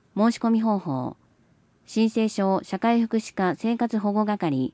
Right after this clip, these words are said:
市役所三階、各支所で取得するか、市ホームページからダウンロードし、提出してください。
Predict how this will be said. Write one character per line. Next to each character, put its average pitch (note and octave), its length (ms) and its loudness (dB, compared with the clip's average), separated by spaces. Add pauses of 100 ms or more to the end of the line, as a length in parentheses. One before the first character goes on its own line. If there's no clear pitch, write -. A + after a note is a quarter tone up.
(200)
市 - 120 -4
役 G#3 180 2
所 D3 120 -8
三 D3+ 260 -2
階、 C3 280 -4 (540)
各 A3+ 260 2
支 A#3 140 -2
所 A#3 160 0
で F3+ 120 2
取 - 120 -10
得 F3 180 -2
す F3+ 140 -6
る F3 80 0
か、 C3 300 -2 (300)
市 A3 180 0
ホ G#3 120 2
ー - 40 4
ム A3 120 2
ペ A#3+ 140 2
ー A#3 60 2
ジ A3 100 -4
か F#3+ 100 0
ら C#3+ 120 2
ダ D3+ 100 0
ウ F#3 60 4
ン F#3+ 100 2
ロ G3 120 2
ー - 20 2
ド F3 100 2
し、 C3+ 480 -2
提 E3 180 4
出 D#3+ 200 -2
し - 60 -14
て D3+ 100 -4
く - 80 -6
だ C#3 100 -4
さ C#3 200 -4
い。 A#2 160 -4